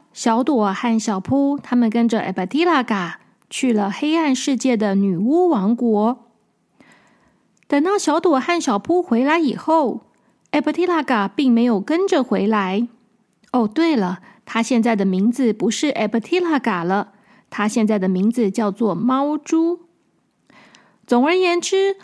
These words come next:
猫猪留在黑暗的世界，并没有跟着回来。叔叔也不见了。小朵和小扑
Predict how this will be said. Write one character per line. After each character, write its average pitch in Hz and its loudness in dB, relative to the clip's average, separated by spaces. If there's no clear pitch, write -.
猫 247 2
猪 254 2
留 220 2
在 233 0
黑 349 -2
暗 370 0
的 247 2
世 277 -2
界， 247 0
并 240 0
没 220 4
有 226 2
跟 262 -2
着 285 0
回 208 0
来。 240 0
叔 349 2
叔 392 2
也 233 2
不 190 -2
见 339 2
了。 196 -2
小 208 -2
朵 233 2
和 233 0
小 214 0
扑 254 0